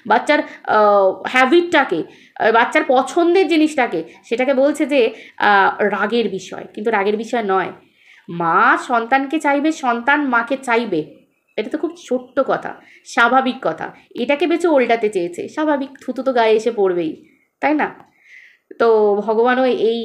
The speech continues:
ইঙ্গিতটা দিয়ে দিল একটা বাচ্চার মুখ দিয়ে, বুঝতে পারছো? আর যে বা যারা একটা বাচ্চাকে মায়ের কাছ থেকে সরিয়ে রাখছে, তাদের কথা তো বাদই দাও।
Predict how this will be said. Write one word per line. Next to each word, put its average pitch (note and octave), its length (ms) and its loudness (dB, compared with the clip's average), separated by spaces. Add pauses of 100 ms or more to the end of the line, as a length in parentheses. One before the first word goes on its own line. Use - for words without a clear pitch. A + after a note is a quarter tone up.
(120)
ইঙ্গিতটা A3+ 440 -4
দিয়ে F#3+ 180 2
দিল F#3 160 -2
একটা F3+ 200 -2
বাচ্চার F3 360 -4
মুখ F3 240 -8
দিয়ে, - 180 -14 (200)
বুঝতে B3+ 220 -6
পারছো? A3+ 340 -6 (360)
আর - 100 -2
যে C#4 200 -2
বা D4 120 0
যারা D4 180 0
একটা C#4+ 180 -4
বাচ্চাকে C4 340 -2
মায়ের A#3+ 220 -2
কাছ A#3+ 160 -4
থেকে B3+ 180 -4
সরিয়ে A3+ 280 0
রাখছে, G#3+ 240 -4
তাদের E3+ 260 -10
কথা G#3 180 -6
তো F#4 100 -8
বাদই E3 380 -8
দাও। - 160 -16